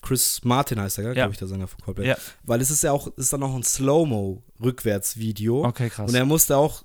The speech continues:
Speaker 1: also glaub ich auch, dass es One-Shot ist, bin ich mir jetzt aber nicht sicher. Aber ich ha-, kann mich an ein Interview von ihm erinnern, wo er auch gemeint, er musste das ganze Lied eben erstmal rückwärts und dann noch in Slow Motion, also langsamer abgespielt,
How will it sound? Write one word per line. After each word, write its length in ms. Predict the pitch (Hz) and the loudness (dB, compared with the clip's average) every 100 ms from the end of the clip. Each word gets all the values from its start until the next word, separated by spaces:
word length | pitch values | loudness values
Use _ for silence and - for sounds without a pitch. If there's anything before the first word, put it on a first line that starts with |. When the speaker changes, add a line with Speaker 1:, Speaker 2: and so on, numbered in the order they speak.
| - | -6
Speaker 1:
also 260 | 117 123 | -4 -4
glaub 160 | 120 131 | -2 -4
ich 120 | 135 | -2
auch, 200 | 139 - | -4 -2
dass 220 | 131 - | -2 -2
es 160 | 113 117 | -4 0
One-Shot 340 | 131 175 180 | 0 2 0
ist, 140 | 175 - | 0 -2
bin 120 | 143 | -2
ich 60 | |
mir 60 | 139 | 0
jetzt 120 | 127 | 0
aber 100 | 120 | 0
nicht 120 | 120 | -2
sicher. 260 | - 147 143 - - - | -4 -4 -6 -10 -20 -8
Aber 240 | 120 131 | -2 0
ich 120 | 127 151 | 2 -2
ha-, 100 | - | -6
kann 240 | - 143 | 0 0
mich 120 | 143 | 2
an 100 | 127 | 0
ein 60 | 123 | -2
Interview 320 | 147 127 113 | -2 -2 -2
von 120 | 110 | -4
ihm 120 | 110 | -2
erinnern, 240 | 110 113 120 | -2 -2 -2
wo 60 | |
er 40 | 113 | -2
auch 100 | 117 | -2
gemeint, 180 | 123 113 | -2 2
er 40 | |
musste 300 | 127 151 139 | 2 0 0
das 180 | 120 - | -2 0
ganze 360 | 131 160 - | 2 2 0
Lied 400 | 156 143 160 175 | -2 -2 -2 -4
eben 400 | - 139 139 139 - - _ _ | -4 -2 0 -2 -8 -20 _ _
erstmal 540 | 156 160 - 131 113 | 0 2 2 0 0
rückwärts 680 | 107 160 - 139 151 185 - - - | 2 0 4 2 2 -2 -6 -6 -12
und 300 | - 226 262 | 0 2 4
dann 160 | 175 147 | 4 4
noch 180 | 127 - | 4 0
in 140 | 160 | -2
Slow 240 | 143 151 143 | 0 2 4
Motion, 480 | 147 180 - 127 120 | 4 4 2 -4 -4
also 180 | 117 | 0
langsamer 400 | 123 151 120 139 | 2 2 2 2
abgespielt, 680 | 139 156 160 - 120 113 - | 2 0 -2 -2 0 0 -2